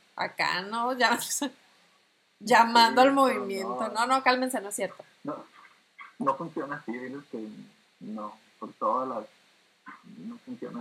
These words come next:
Speaker 2: así. <laughs>
Speaker 1: Dice, dice Claudia, Claudia María Torrero que si ya están sintiendo el impacto económico o está aumentando la inseguridad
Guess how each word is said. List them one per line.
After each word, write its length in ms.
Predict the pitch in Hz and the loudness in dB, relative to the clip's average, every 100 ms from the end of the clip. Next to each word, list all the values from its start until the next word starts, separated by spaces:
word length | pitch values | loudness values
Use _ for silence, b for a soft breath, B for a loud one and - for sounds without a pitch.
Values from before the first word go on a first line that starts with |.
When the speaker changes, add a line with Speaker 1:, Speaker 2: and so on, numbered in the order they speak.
| - | -10
Speaker 2:
así. 720 | - - - - _ - 180 | -8 -8 -12 -20 _ -10 -10
<laughs> 340 | - 175 - - _ _ _ _ _ - | -10 -16 -16 -18 _ _ _ _ _ -8
Speaker 1:
Dice, 960 | 220 247 240 269 262 254 226 202 - - _ _ _ - | -4 0 2 4 4 2 0 -2 -6 -12 _ _ _ -8
dice 380 | 233 262 302 302 | -2 0 -2 0
Claudia, 760 | 294 277 277 277 254 233 - - | 0 2 2 2 0 -2 -4 -4
Claudia 300 | 240 220 202 | -2 -2 -4
María 320 | 202 226 254 | -6 -4 -4
Torrero 420 | 247 214 220 240 | -4 -2 -4 -4
que 100 | 254 | -2
si 160 | 254 226 | -4 -2
ya 100 | 202 | -4
están 220 | 202 240 | -2 -4
sintiendo 380 | 262 254 254 247 | -4 -4 -4 -2
el 80 | 254 | -4
impacto 400 | 214 208 - 233 | -4 -8 -6 -10
económico 720 | 233 185 185 196 190 180 180 _ _ _ | -8 -8 -8 -10 -10 -10 -12 _ _ _
o 160 | 208 196 | 0 0
está 220 | 190 202 | 0 -4
aumentando 480 | 196 208 220 214 220 | -4 -6 -6 -6 -8
la 80 | |
inseguridad 580 | 214 214 190 180 170 151 | -8 -8 -6 -6 -6 -6